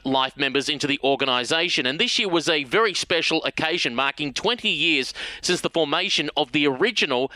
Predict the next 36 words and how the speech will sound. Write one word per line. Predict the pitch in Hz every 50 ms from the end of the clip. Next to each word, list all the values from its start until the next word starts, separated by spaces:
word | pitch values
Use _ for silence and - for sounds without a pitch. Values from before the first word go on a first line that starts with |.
| - - -
Sydney | - - - - 233 180 180 226 226 220
Women's | 175 139 147 165 170 170 170 165 - -
Australian | - - - - - 170 156 147 147 147 147 147 - -
Football | - - 165 151 147 _ _ 143 139 131 127 123 127 139
League. | 180 196 170 139 117 - - - - - - - - -
A | 214 226 226
F | 208 -
L | 214 190 185
New | 180 180 196 202
South | - - 180 165 - 147
Wales | 156 175 180 165 160 156 - - - - -
A | 135 160 170
C | 156 - 175 165 156
T | 143 - - 175 165 156 156 -
C | - - - 190 185 156 147 139 147
E |
O | 160 165 151 143 143 -
Sam | - - - 180 170 156 147 139
Graham | 120 135 160 185 220 226 196 160
was | 139 131 123
on | 143 131 127 113
hand | - - 147 151 160 165 175 - - - - - - - _
to | - 175
induct | 175 156 131 165 170 160 - - -
nine | 156 147 156 175 190 214 226 226 208
women | 165 170 208 202 185 143 117 107 -
as | - 135 131 117
life | 120 139 160 160 160 -
members | 160 165 175 180 165 135 117
into | 139 123 123
the | 147
A | 139 139 143
F | 135 -
L | 143 135 131
Sydney | - - 170 143 147 151
organisation | - 147 147 135 147 143 135 131 131 120 - 160 156 147 - 175 151